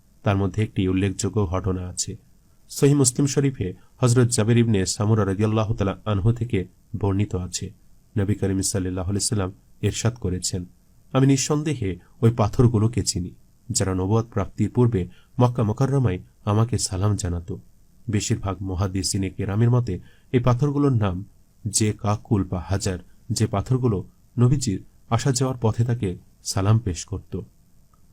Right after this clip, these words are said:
হযরত আনাস রাদিয়াল্লাহু তাআলা আনহু থেকে বর্ণিত আছে, একদা রাসূল পাক সাল্লাল্লাহু আলাইহি সাল্লাম হযরত আবু বকর, হযরত ওমর ও হযরত ওসমানকে সঙ্গে নিয়ে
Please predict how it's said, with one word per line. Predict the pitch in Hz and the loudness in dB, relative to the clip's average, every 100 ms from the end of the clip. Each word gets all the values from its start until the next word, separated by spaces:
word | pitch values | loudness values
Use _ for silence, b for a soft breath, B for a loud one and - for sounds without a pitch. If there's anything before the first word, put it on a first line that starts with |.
| _ | _
হযরত | 131 127 151 | 0 2 0
আনাস | 160 156 - | 0 -2 0
রাদিয়াল্লাহু | 113 117 131 135 | 0 2 2 2
তাআলা | 135 131 - | 0 -2 0
আনহু | 113 113 | 0 0
থেকে | 127 110 | 0 -2
বর্ণিত | 95 98 107 95 | 0 -2 -2 -2
আছে, | 87 - 92 - - - - | -4 -6 -8 -12 -20 -20 -6
একদা | 101 113 95 87 b b - | -2 0 0 -4 b b -2
রাসূল | 107 - 113 | 0 2 2
পাক | 113 110 | 2 -2
সাল্লাল্লাহু | - 98 95 95 92 | -2 0 0 2 2
আলাইহি | 117 | 2
সাল্লাম | - 110 92 b b b | 2 -2 -4 b b b
হযরত | 139 135 143 139 - | 0 2 0 -2 0
আবু | 113 | 2
বকর, | 123 123 90 107 - - | 2 0 -4 -6 -12 -2
হযরত | 113 - 110 | 0 0 2
ওমর | 120 87 b b - | 2 0 b b 0
ও | 123 | 2
হযরত | 120 139 143 - | 2 2 0 0
ওসমানকে | 117 - 127 123 113 | -2 0 -2 -2 -2
সঙ্গে | - 101 117 | -2 0 0
নিয়ে | 110 | 0